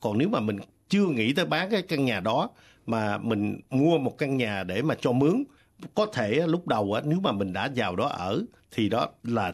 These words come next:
mình có thể coi cái nhà nào á, nó gọi là cái principal residence, tức là nhà chánh của mình, mình có quyền mình chọn lựa. Thì nếu mà mình mua một căn nhà mới để mà, thấy không, có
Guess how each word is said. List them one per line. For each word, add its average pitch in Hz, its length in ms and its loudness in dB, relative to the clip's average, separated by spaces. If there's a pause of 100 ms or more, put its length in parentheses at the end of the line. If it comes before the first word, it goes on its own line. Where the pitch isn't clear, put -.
(140)
mình 104 260 -2
có 143 140 0
thể 107 240 -2
coi 165 360 4
cái 190 140 -2
nhà 123 340 2
nào 101 360 -2
á, - 100 -4 (380)
nó 156 220 2
gọi 117 220 0
là 117 140 0
cái 160 160 -2 (120)
principal 143 480 0
residence, 131 440 0
tức - 160 -2
là 120 60 2
nhà 107 220 0
chánh 175 280 -2
của 160 100 2
mình, 120 200 2 (260)
mình 117 180 2
có 139 100 0
quyền 135 280 2
mình 95 160 -2
chọn 95 260 -4
lựa. 90 260 -4 (420)
Thì 104 320 0 (180)
nếu 165 260 4
mà 160 180 2
mình 101 380 -2 (360)
mua 147 280 2
một 127 160 -2
căn 135 180 0
nhà 113 120 -2
mới 131 400 0 (240)
để 113 300 2
mà, 101 280 0
thấy 147 160 -2
không, 139 100 -2 (200)
có 214 140 2